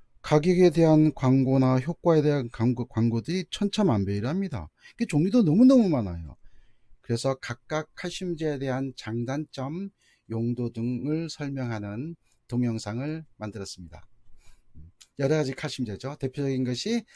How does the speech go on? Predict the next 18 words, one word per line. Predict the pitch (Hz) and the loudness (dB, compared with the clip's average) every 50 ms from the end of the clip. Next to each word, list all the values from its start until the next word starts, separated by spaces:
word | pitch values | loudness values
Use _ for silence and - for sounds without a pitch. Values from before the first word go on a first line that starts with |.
| - _ _ - | -20 _ _ -4
염화칼슘, | 127 127 135 131 127 - 131 131 131 - - 196 208 214 196 | -2 -2 -2 -4 -4 -6 -6 -6 -6 -6 -6 -8 -8 -8 -10
질산칼슘, | - - 131 - - 127 123 117 - 117 117 - - 160 180 156 | -10 -12 -10 -6 -6 -6 -6 -6 -6 -8 -8 -8 -8 -10 -10 -8
인산칼슘, | - 139 127 - 120 113 - - 110 113 - 151 156 151 | -6 -6 -6 -6 -8 -10 -8 -8 -10 -10 -8 -10 -10 -8
난각칼슘, | 127 117 101 104 101 101 - - 107 104 101 - - 185 202 208 202 _ _ _ _ | -6 -8 -8 -8 -10 -12 -12 -12 -14 -14 -12 -10 -8 -8 -8 -8 -10 _ _ _ _
초산칼슘, | - - 185 185 170 - - 98 - - - 78 - _ _ _ _ | -14 -10 -8 -6 -8 -8 -8 -12 -16 -16 -18 -18 -20 _ _ _ _
이런 | - 143 147 | -6 -6 -6
칼슘제가 | 135 - 135 - - 120 113 110 95 90 | -6 -6 -10 -10 -8 -8 -8 -8 -10 -10
있어요. | 87 - - 76 69 62 80 - _ _ _ _ _ _ _ _ _ _ _ - | -12 -14 -16 -18 -18 -18 -20 -20 _ _ _ _ _ _ _ _ _ _ _ -6
이 | - 175 220 254 269 | -2 0 0 0 0
칼슘제의 | 247 - - 196 175 - - 180 175 151 143 127 120 123 139 170 185 196 185 _ _ _ _ _ _ _ _ _ - | -2 -2 -4 -4 -2 -2 -4 -4 -2 -2 0 0 0 0 0 0 -2 -4 -8 _ _ _ _ _ _ _ _ _ -12
칼슘 | - - 202 196 196 - - 202 190 | -4 2 2 4 4 4 2 0 2
함량, | 170 165 156 147 135 120 110 117 135 170 190 196 185 _ _ _ _ _ _ _ _ _ - | 2 2 2 2 2 2 2 2 0 -2 -4 -6 -10 _ _ _ _ _ _ _ _ _ -10
물에 | - 123 120 135 160 165 165 | -6 -2 0 4 4 4 6
녹는 | 160 160 160 156 156 151 151 147 | 6 4 2 2 2 2 0 0
정도, | 127 143 127 123 120 113 - 104 104 117 135 160 165 147 _ _ - - | 0 2 2 2 2 0 0 -4 -4 -4 -6 -6 -8 -12 _ _ -12 -6
효과, | - 175 - - - - 123 107 113 135 160 180 180 165 - - - - _ _ - | -6 -6 -6 -8 -10 -6 -4 -4 -2 -2 -2 -4 -6 -8 -12 -20 -20 -20 _ _ -4
용도에 | 104 113 113 117 117 113 107 113 110 113 117 135 165 175 156 135 _ _ _ _ _ _ _ | -2 0 0 2 0 0 -2 -2 -4 -2 -2 -2 -4 -4 -6 -10 _ _ _ _ _ _ _
뭐 | - - 104 95 92 - | -16 -12 -12 -10 -12 -12